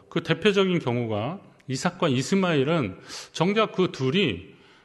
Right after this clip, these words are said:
그런 대결 관계의 경쟁 구도를 의식하고 살았을까 하는 생각을 해봤습니다.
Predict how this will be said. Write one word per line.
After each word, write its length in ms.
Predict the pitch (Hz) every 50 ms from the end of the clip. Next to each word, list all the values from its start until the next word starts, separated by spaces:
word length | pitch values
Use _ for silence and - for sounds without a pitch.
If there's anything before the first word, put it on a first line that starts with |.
| _ _
그런 420 | - - 156 165 170 175 175 170 -
대결 380 | - 107 104 147 165 175 170
관계의 480 | - 120 113 113 107 110 104 107 151 160
경쟁 480 | - - 104 104 120 131 165 180 175
구도를 400 | 143 147 131 123 113 135 180 170
의식하고 420 | 120 107 98 - - - 139 165 175
살았을까 720 | 170 180 196 185 185 - 123 - - 107 98 92 95 104 104
하는 160 | 147 170 151
생각을 380 | 151 185 180 170 160 156 147
해봤습니다. 680 | 147 160 165 151 - - 104 90 85 85 87 85 92